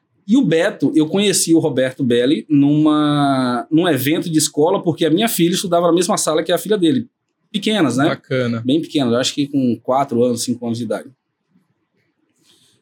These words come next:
Speaker 1: E aí eu, a gente fez amizade, era bem próximo.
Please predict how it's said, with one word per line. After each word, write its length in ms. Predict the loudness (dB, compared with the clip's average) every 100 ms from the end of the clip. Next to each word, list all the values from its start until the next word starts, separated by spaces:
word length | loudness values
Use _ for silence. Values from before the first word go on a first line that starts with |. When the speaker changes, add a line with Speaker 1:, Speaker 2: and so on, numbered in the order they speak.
| -4
Speaker 1:
E 60 | 0
aí 180 | 2 4
eu, 300 | 2 0 -6 _ -6
a 60 | 0
gente 140 | 0
fez 140 | 0 0
amizade, 600 | 2 2 2 2 2 2
era 140 | 0
bem 160 | 0 -2
próximo. 360 | -2 -2 -4